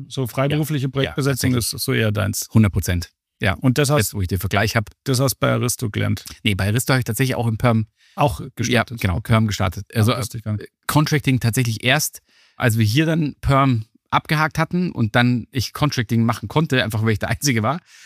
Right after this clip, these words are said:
Speaker 2: da ging dann so mein Contract-Herz auf. Also f-, ich kann schon Perm auch. Ich mag das schon auch gerne, das Nachhaltige. Und auf der anderen Seite ist halt das im Contracting-Business für mich, wie soll ich das sagen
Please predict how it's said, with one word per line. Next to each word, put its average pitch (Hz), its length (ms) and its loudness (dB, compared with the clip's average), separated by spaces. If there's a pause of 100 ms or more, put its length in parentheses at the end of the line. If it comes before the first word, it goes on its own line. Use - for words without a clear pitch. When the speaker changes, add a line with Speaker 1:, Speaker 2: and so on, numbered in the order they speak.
(220)
Speaker 2:
da 123 220 2
ging 147 200 4
dann 123 160 2
so 135 120 0
mein 123 120 4
Contract-Herz 147 580 -2
auf. 107 500 -2
Also 120 160 0
f-, 110 160 -4
ich 113 120 -6
kann 202 220 2
schon 185 220 -2
Perm 185 260 0
auch. 110 320 -2 (260)
Ich - 60 -2
mag 147 200 4
das 170 100 -2
schon - 160 -2
auch 147 120 -2
gerne, 139 180 0
das 113 100 -2
Nachhaltige. 147 640 0 (400)
Und 131 140 2
auf 135 120 0
der - 100 0
anderen 151 160 2
Seite 156 180 -2
ist 135 140 -2
halt 143 160 0 (140)
das 123 240 0
im 117 160 -2
Contracting-Business 147 840 0
für 117 80 0
mich, 135 320 2 (960)
wie 117 120 2
soll 107 120 4
ich 95 60 0
das - 140 -4
sagen 107 360 2